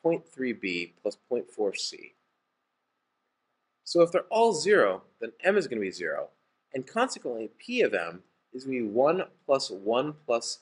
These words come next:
e to the zero, which, if you work it out, turns out to be point five. Try it in Excel. If they're all one, then m will be one, and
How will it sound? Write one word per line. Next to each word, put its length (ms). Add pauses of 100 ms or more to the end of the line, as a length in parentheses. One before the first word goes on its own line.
(120)
e 220
to 160
the 140
zero, 480 (640)
which, 440 (140)
if 300
you 380
work 180
it 80
out, 260 (140)
turns 280
out 140
to 60
be 80
point 300
five. 160 (500)
Try 180
it 80
in 80
Excel. 340 (2500)
If 120
they're 200
all 200
one, 420 (600)
then 280
m 140
will 80
be 160
one, 420 (320)
and 200